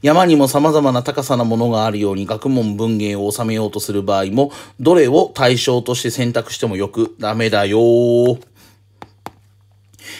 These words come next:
山に登る場合、学問文芸を収めようとする場合も、選ぶ対象が重要であって、どちらの、どちらも高い目標を選択して、その低いところから着実に進み始めてこそ。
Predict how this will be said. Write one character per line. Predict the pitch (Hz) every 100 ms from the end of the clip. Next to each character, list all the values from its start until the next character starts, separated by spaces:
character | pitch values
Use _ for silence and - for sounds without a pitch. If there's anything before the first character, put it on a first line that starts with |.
| -
山 | 143 151 151
に | 131
登 | 123 123
る | 120
場 | 120 117
合、 | 117
学 | 117 120
問 | 131 117
文 | 117 117
芸 | 117
を | 110
収 | 110 117
め | 120
よ | 120
う |
と | 113
す | 110
る | 104
場 | 101 101
合 | 101
も、 | 131 - -
選 | 127 180
ぶ | 208 156
対 | 143 127
象 | 123 143 170
が | 202
重 | 113 110 104
要 | 98 92
で | 80
あ |
っ | 78
て、 | _ 73 - _ _ _ _ _ _ _ _ _ - - - - -
ど | 160
ち | 143
ら | 139
の、 | 123 - _ _
ど | 156 180
ち | 175
ら |
も | 196 208
高 | - 175
い | 156
目 | 127 120
標 | - 131 123
を |
選 | 123 120
択 | 113 117 117
し | 117
て、 | 151 160 - -
そ | - 190
の | 240 -
低 | - - 339
い | 320 -
と | -
こ | 202
ろ | 202
か | 202 262
ら | 156
着 | 143 139
実 | 135 131 135
に | 131
進 | - 131
み | 127
始 | 123 120
め | 104
て | -
こ | -
そ。 | 87 -